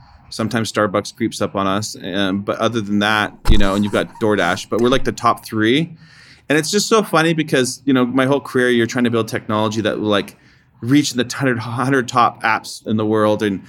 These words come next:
it's like, "I wanna build this technology." And here we have this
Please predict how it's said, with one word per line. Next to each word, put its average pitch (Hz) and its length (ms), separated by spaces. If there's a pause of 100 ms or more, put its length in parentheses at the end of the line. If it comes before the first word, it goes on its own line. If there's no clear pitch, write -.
(220)
it's 120 140
like, 135 200 (220)
"I 123 60
wanna 123 100
build 117 160
this 113 100
technology." 113 840 (440)
And 123 120
here 135 120
we 131 120
have 120 180
this 113 240